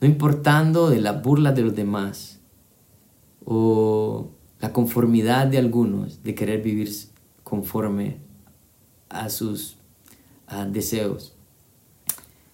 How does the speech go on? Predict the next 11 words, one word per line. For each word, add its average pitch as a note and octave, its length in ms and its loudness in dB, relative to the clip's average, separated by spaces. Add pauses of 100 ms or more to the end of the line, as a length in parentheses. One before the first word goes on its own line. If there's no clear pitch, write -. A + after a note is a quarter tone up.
(140)
Saben, D#3+ 320 2
yo D#3 100 4
creo E3+ 220 4
que D3 100 4
nosotros D3+ 380 2
como C#3 220 2
iglesia D3 360 2
tenemos B2+ 340 0
un B2 100 0
reto A#2 340 -2
grande. G2 440 -6